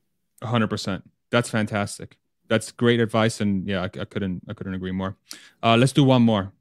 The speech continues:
Claude, that was such a good question, bro. Claude's the man. Omar, last question.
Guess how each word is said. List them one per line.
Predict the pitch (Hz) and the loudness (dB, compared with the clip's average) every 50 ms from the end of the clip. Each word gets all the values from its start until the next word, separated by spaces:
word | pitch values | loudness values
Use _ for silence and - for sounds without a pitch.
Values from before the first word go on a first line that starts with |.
| _ | _
Claude, | _ - 135 123 113 98 | _ 0 0 0 2 2
that | 123 | 2
was | 139 135 - | 0 0 -2
such | - 123 - 110 | -6 -8 -8 -6
a | |
good | 95 101 95 | -6 -6 -6
question, | - - 101 98 - - 98 98 | -6 -6 -8 -6 -6 -6 -6 -4
bro. | 101 98 98 98 101 _ _ _ _ _ _ _ _ _ _ _ _ | -2 -4 -4 -6 -8 _ _ _ _ _ _ _ _ _ _ _ _
Claude's | - - 127 123 117 - | -6 -4 -4 -4 -4 -6
the | 92 | -6
man. | 90 90 90 90 90 - _ _ _ _ _ _ _ _ - - | -6 -6 -6 -6 -8 -10 _ _ _ _ _ _ _ _ -4 4
Omar, | 151 160 170 156 139 120 107 98 90 87 - | 6 6 8 8 8 6 6 2 0 -2 0
last | 143 151 147 - | 0 0 0 2
question. | - 143 131 - - - 113 98 87 110 | 2 2 2 2 2 -2 -4 -4 -4 -6